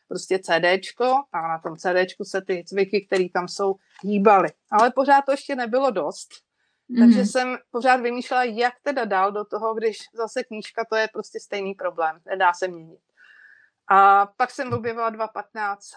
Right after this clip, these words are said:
Speaker 1: eh, vlastně tady tebe A teď jsem si říkala, „Tak, bingo, to je ono,“ protože tady, Hans, v tom kurzu se nejspíš naučím, jak si to budu moct dělat sama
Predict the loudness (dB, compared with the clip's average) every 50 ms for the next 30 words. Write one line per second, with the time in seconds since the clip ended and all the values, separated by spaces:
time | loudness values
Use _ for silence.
0 | -18 -12 -10 -8 -8 -8 -8 -10 -10 -10 -12 -12 -10 -8 -8 -8 -8 -8 -8 -8
1 | -6 -8 -10 -12 -20 -20 -20 _ _ -10 -6 0 2 4 4 4 2 _ _ _
2 | _ _ _ _ _ _ _ _ 0 2 2 2 0 -6 -8 -6 -10 -10 -10 -10
3 | -10 -6 -6 -6 -4 _ 2 2 2 2 -4 -6 -6 -6 -6 -4 -6 -8 -6 -2
4 | -2 -2 -2 -2 -2 -4 -4 -2 0 0 -2 -2 _ -6 -6 -6 -6 _ -10 -8
5 | -2 -2 0 0 -2 -4 _ _ _ _ _ _ 2 2 2 2 0 -2 -4 -4
6 | -6 -8 -10 -16 -12 -2 0 0 0 0 0 -4 -4 -4 -4 -4 -4 -4 -2 -4
7 | -6 -2 -2 -2 0 0 2 2 0 0 -2 _ -8 -8 -8 -4 -4 -4 -2 -4
8 | -6 _ -8 -8 -2 -2 -2 -2 0 -4 -2 0 0 0 0 -2 -2 -2 -2 -4
9 | -4 -2 0 2 4 4 2 0 -2 -2 0 0 2 2 0